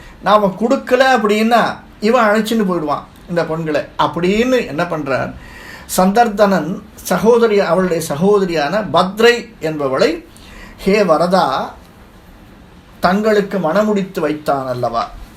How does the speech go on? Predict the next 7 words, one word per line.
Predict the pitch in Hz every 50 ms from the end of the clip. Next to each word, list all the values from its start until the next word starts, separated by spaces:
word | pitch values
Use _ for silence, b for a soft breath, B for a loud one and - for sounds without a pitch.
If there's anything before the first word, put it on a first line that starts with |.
| - - - -
அவளும் | 135 - 131 127 143 180 226 277
தங்களுடைய | 269 262 240 226 220 214 202 196 196 185 165
அத்தை | 156 156 - - 208 208
மகள் | 190 180 165 165 165 156
தானே | 147 151 143 143 143 139 127 - - -
அப்படின்னு | - 190 156 131 131 151 170 165
சொல்றார். | - 156 143 131 123